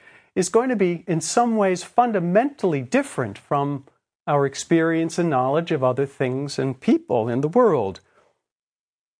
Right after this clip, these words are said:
It will always be an experience and knowledge that is somehow in and through our ordinary experience.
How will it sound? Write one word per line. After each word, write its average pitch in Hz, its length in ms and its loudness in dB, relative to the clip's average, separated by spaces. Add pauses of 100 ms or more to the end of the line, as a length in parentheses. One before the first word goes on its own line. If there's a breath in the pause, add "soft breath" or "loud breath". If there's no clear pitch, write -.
(400)
It 202 180 4
will 165 200 2
always 180 340 2
be 180 220 0
an 156 100 0
experience 151 880 0
and 139 160 0
knowledge 190 440 0
that 170 140 0
is 160 140 -2
somehow 165 640 -2
in 196 360 2
and 175 380 -2
through 185 840 0 (340)
our 139 260 2
ordinary 127 720 0
experience. - 920 -8